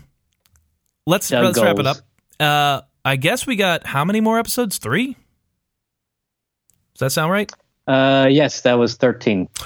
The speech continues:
Speaker 2: So there's three more.
Speaker 1: Thank God. And then we can take a, a well-deserved, what, seven months off before we gotta do it again?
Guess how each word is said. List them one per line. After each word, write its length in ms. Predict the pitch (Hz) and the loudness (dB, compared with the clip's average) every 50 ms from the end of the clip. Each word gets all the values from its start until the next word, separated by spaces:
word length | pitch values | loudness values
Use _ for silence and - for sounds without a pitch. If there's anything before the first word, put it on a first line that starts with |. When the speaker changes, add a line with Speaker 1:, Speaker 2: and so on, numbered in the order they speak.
| - - - | -14 -10 -6
Speaker 2:
So 200 | 98 92 90 90 | -4 -2 0 0
there's 260 | 92 92 90 - - | 0 0 0 -2 -6
three 200 | - - 101 101 | -2 0 0 2
more. 360 | 98 95 90 85 90 98 95 - | 2 0 -2 -2 -6 -10 -12 -14
Speaker 1:
Thank 300 | - - - 190 185 143 | -10 -4 -2 -2 -2 -2
God. 360 | 135 151 156 156 143 139 131 127 | -2 -2 -2 0 0 -2 -2 -2
And 80 | 127 | -2
then 100 | 143 143 | -2 -2
we 80 | 151 135 | -2 -2
can 80 | 143 127 | -4 -2
take 180 | - 147 131 127 | -2 -2 -2 -2
a, 160 | 117 113 110 _ - | -4 -6 -6 _ -2
a 40 | 131 | 0
well-deserved, 1000 | 123 117 135 143 165 185 165 139 123 135 151 151 147 147 135 123 107 - - - _ _ _ _ _ _ _ _ _ _ _ _ _ _ _ _ - | 2 2 2 2 2 2 0 0 0 0 0 0 0 -2 -4 -6 -8 -10 -14 -16 _ _ _ _ _ _ _ _ _ _ _ _ _ _ _ _ -4
what, 260 | 123 120 110 104 - | -2 -2 -2 -2 -4
seven 320 | - - 139 127 127 139 143 | -6 -4 -2 -2 -2 -2 -2
months 240 | 147 147 143 - | -2 -2 -2 -2
off 300 | 156 151 151 147 - - | -2 -2 -2 -2 -6 -6
before 240 | - 120 - 143 131 | -10 -8 -4 -2 -2
we 80 | 131 131 | 0 0
gotta 140 | 131 131 127 | -2 -2 -2
do 100 | 131 131 | -2 -2
it 60 | 131 | -2
again? 300 | 131 135 139 139 139 127 | -2 -2 -2 -2 -2 -4